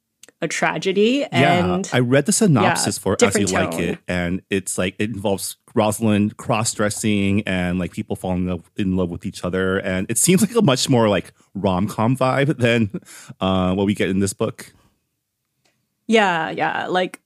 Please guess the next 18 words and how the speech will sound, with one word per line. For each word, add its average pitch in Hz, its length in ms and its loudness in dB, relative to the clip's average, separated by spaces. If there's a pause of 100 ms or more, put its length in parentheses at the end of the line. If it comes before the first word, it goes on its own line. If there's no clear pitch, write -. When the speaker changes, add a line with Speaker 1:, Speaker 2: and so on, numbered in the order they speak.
(120)
Speaker 1:
a 202 80 2
lot, 226 380 4
a 208 80 -2
lot 208 240 4
more 233 140 2
banter, 170 480 0
a 170 80 2
lot 160 180 0
more 180 140 0
playfulness. 160 760 -4
And 175 140 0
you 185 60 2
do 220 160 2
see 202 260 0
it 180 200 0
in, 165 520 -2
uh, 151 240 -4
Orion 175 580 2